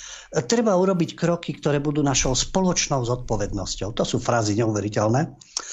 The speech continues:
A pokračoval. Na osobnej úrovni nikdy nesúhlasím s pálením kníh. Ale treba si pamätať, že to nie je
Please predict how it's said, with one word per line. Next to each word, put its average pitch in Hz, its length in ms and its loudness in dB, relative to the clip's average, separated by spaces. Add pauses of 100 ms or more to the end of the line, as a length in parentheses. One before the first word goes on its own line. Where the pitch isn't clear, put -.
(300)
A 151 260 0
pokračoval. 104 680 -2 (480)
Na 120 240 -2
osobnej 196 760 2
úrovni 156 640 2
nikdy 185 600 4
nesúhlasím 143 600 2
s - 140 0
pálením 123 500 2
kníh. 104 380 -8 (640)
Ale 190 240 2
treba 262 400 2
si - 240 -2
pamätať, 180 640 0
že 175 160 2
to 208 160 2
nie 233 400 4
je 127 80 2